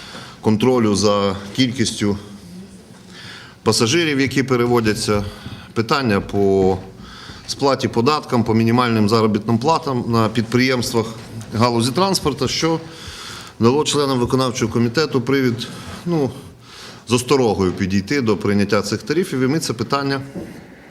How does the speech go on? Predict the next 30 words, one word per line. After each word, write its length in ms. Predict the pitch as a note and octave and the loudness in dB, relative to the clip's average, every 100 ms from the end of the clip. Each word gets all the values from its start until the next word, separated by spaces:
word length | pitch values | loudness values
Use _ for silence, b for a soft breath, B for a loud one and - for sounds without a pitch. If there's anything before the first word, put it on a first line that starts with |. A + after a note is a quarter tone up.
| - - - | -12 -10 -2
відклали 600 | G#2+ A2 G#2+ G2+ F#2 D3 E3 - B B B B B - | -2 0 2 4 2 0 -4 -12 B B B B B -2
на 140 | G2+ G#2 | 2 2
два 540 | G#2+ C#3 C#3 A#2+ G2+ B B B - | 4 2 4 2 0 B B B 0
місяці 400 | A2 G2+ G#2+ G#2+ | 0 2 0 0
орієнтовно 560 | G#2 G#2+ G#2 A#2+ C3 A2+ | 2 2 2 2 2 2
для 120 | G#2+ | 2
того, 220 | C#3 C#3+ | 2 2
щоб, 160 | - A#2+ | 0 -4
по-перше, 600 | A2 G#2+ G#2 E2 - - B B B B B | -2 0 2 0 -2 -8 B B B B B
спільно 400 | - C#3+ B2+ A2+ | -4 -2 2 2
з 60 | G#2 | 4
громадськістю, 720 | A#2 B2 G#2+ - G2 - F2+ | 4 2 0 -4 -6 -6 -6
з 40 | |
професійними 680 | F#2+ G2+ A2 - A#2+ G#2 G2 | -2 -2 0 2 2 4 4
організаціями 760 | F#2 F#2+ G2 G2 F#2 F#2+ F2+ G#2+ | 2 2 2 2 0 0 0 2
вивчити, 600 | B2 A2+ A2+ F2+ F2 E2 B B B B B B B - | 2 2 0 -4 -4 -4 B B B B B B B -2
е, 200 | F2 A2 | 2 2
питання, 640 | G#2+ A2+ B2+ G#2+ F#2 F2 F2 B B B B B G2 | 2 2 2 2 2 2 -2 B B B B B -8
е, 480 | F#2+ F2 E2+ E2 D#2+ | -4 -2 -2 -4 -2
пасажирських 580 | A2 A2+ A2 G#2+ G2+ - | -2 0 0 -2 -6 -2
перевезень 400 | G#2 A2 G2+ F#2 | 0 0 0 -2
з 40 | |
точки 280 | - F#2 G2 | -4 -6 -4
зору 220 | F#2+ G2 | 0 0
кількості 480 | - A#2+ G2 - G#2 | 0 0 0 -2 -4
пасажирів, 540 | - - F#2+ F2+ F2 F2+ | -6 -2 -2 0 -2 -2
які 180 | F#2 | -6
переводяться, 500 | G2+ G2 G#2 A2+ A2+ | -4 -2 0 -2 -4
тому 260 | A2+ G#2+ A#2 | -4 0 0
що 280 | - G#2 | 0 -2